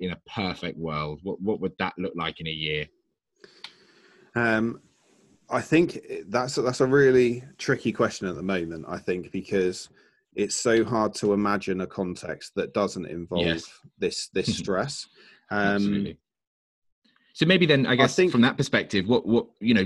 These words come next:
Speaker 1: for people that are listening to this that are thinking,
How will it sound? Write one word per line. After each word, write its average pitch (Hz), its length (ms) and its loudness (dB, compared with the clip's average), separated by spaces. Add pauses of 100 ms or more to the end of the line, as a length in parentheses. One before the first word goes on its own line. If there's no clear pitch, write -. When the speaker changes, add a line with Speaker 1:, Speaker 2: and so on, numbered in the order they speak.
(240)
Speaker 1:
for 107 120 -4
people 113 280 0
that 95 100 0
are 107 200 2
listening 87 360 -2
to 85 80 -10
this 87 200 -4
that 85 120 -4
are 80 60 -6
thinking, 90 480 -4